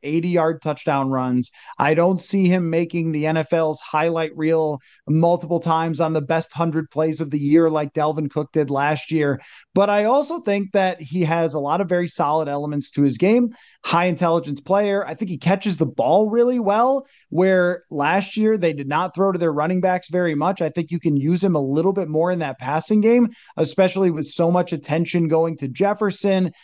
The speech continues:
And I think the other weapons are gonna draw a lot of, uh, attention as well. You can't cover everybody. And Madison, I think, actually has really good hands in comparison to Dalvin Cook, where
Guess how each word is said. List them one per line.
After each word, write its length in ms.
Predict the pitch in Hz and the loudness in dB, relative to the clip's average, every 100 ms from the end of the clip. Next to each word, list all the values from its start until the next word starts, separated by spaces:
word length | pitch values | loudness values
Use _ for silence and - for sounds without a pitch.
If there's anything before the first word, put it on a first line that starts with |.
| _ | _
And 100 | - | -4
I 80 | 151 | -2
think 240 | 143 165 143 | 0 -2 0
the 120 | 156 | 0
other 180 | 165 165 | 2 2
weapons 420 | 160 160 170 135 | 0 -2 -4 -4
are 60 | |
gonna 180 | 156 156 | -2 -2
draw 320 | 135 151 156 156 | 0 0 0 -2
a 80 | 143 | -6
lot 320 | 139 147 175 180 | -2 0 0 -2
of, 200 | 165 135 - | -8 -6 -2
uh, 220 | 151 143 | 0 0
attention 480 | - - 170 165 151 | -4 -2 0 0 -2
as 120 | 135 | -2
well. 440 | 143 269 202 160 - _ | 2 2 2 0 -6 _
You 140 | - 165 | 0 0
can't 300 | - 214 220 | 2 0 2
cover 300 | 202 180 170 | 2 2 2
everybody. 640 | 180 190 170 151 151 156 - _ | 2 0 0 -2 0 -2 -4 _
And 180 | 156 170 | 0 2
Madison, 420 | 175 247 262 233 | 4 2 0 0
I 80 | 180 | -2
think, 140 | 180 | 0
actually 300 | 180 180 190 | 0 0 0
has 160 | 160 135 | 0 0
really 380 | 113 135 185 202 | -4 -2 0 0
good 240 | 147 170 156 | 0 0 0
hands 460 | 151 151 123 123 - - - | -2 -6 -6 -8 -10 -8 2
in 180 | 170 | 2
comparison 600 | 165 143 165 196 196 208 | 4 2 2 2 2 2
to 60 | 170 | 2
Dalvin 400 | 143 143 170 170 | 4 2 2 -2
Cook, 220 | 175 170 - | -2 -4 0
where 340 | 156 156 151 | 0 0 -2